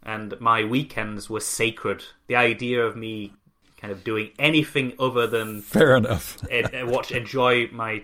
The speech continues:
Speaker 1: T V time on a weekend or go out and explore, 'cause I might not be here for very long, depending on my plans.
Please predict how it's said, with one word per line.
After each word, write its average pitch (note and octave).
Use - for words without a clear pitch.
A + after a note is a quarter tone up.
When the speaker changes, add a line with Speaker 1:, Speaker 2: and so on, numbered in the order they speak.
Speaker 1:
T B2+
V A#2
time G#2+
on G#2+
a G#2
weekend G#2
or G2
go G#2+
out G#2+
and G#2
explore, G#2+
'cause -
I G#2
might A2+
not G#2
be A2
here A2
for A2
very A2
long, G#2+
depending G#2
on G2+
my G2
plans. G#2+